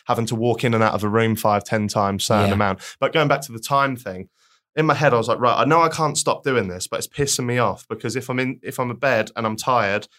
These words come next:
Speaker 1: and it's one oh one, I've got to wait fourteen minutes before I can turn my phone off, and I'm shattered. So I'm just like, "Oh, it's annoying." So what I trained myself to do was to go,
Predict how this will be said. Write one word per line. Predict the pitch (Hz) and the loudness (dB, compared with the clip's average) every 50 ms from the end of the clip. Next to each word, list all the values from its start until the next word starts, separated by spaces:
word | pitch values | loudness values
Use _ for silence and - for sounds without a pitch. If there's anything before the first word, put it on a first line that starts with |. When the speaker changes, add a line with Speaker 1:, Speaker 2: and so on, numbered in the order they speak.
| _ | _
Speaker 1:
and | - 107 | -12 -10
it's | - 113 120 | -10 -8 -4
one | 123 127 123 | -2 -2 0
oh | 120 113 113 | 0 0 0
one, | 113 117 117 98 90 95 110 113 _ _ - 120 85 - _ - | 0 0 0 0 -2 -6 -10 -12 _ _ -16 -16 -16 -16 _ -16
I've | 123 | -10
got | - - | -6 -4
to | 113 120 | -2 -2
wait | 127 123 123 | -2 -4 -6
fourteen | - - - 160 151 139 139 - - 147 143 135 139 | -10 -12 -8 -6 -6 -6 -6 -8 -6 -6 -6 -6 -6
minutes | 143 131 113 - | -6 -6 -8 -8
before | - 120 - 135 127 120 | -12 -14 -10 -8 -8 -8
I | |
can | 131 117 | -8 -8
turn | 113 135 127 127 | -8 -6 -6 -6
my | 120 | -6
phone | 120 147 143 139 127 101 | -4 -4 -2 -2 -2 -4
off, | 95 - | -6 -8
and | 127 123 | -6 -8
I'm | 123 123 | -6 -4
shattered. | - - 175 160 - - 104 - | -2 0 0 0 0 -2 -4 -6
So | - 120 | -8 -8
I'm | 117 | -8
just | 113 113 113 - | -6 -8 -8 -6
like, | 117 107 - | -4 -4 -4
"Oh, | - 120 | -4 -6
it's | - - | -6 -6
annoying." | 120 123 131 127 101 95 - - - - _ | -6 -4 -2 -2 -4 -4 -8 -12 -20 -20 _
So | - - 139 | -6 -4 0
what | 127 151 - | 2 4 4
I | 143 139 | 4 4
trained | - - 147 139 131 | 2 2 0 2 0
myself | 127 120 135 120 113 - | 0 0 0 0 0 -2
to | - | -2
do | 107 139 131 113 | -2 0 0 0
was | 101 98 - | 0 -2 -4
to | - - | -6 -2
go, | - 113 110 107 | 0 2 2 2